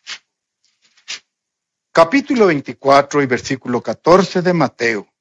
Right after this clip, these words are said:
Leemos la misión de la iglesia. Dice,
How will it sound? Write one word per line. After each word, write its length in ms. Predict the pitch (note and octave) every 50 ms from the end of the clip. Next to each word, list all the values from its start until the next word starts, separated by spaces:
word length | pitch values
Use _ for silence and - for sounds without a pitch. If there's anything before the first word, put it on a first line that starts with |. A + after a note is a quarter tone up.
| _
Leemos 800 | _ B2+ B2+ C3 D3 D#3+ D3+ C3 A2 F2 - - - - - - _ _ _ _ _ _ _ _ _ _ _ _
la 120 | - A#2+
misión 460 | A#2+ B2+ B2 A#2+ - G3+ A3+ A#3 A3 G#3
de 80 | G3
la 80 | E3 D#3
iglesia. 600 | C#3+ C3+ D3 D#3 D3 A2+ - - - - - _ _ _ _ _ _ _ _ _ _ _ _ _ _ _
Dice, 460 | _ - E3+ F3 - F2+ - - -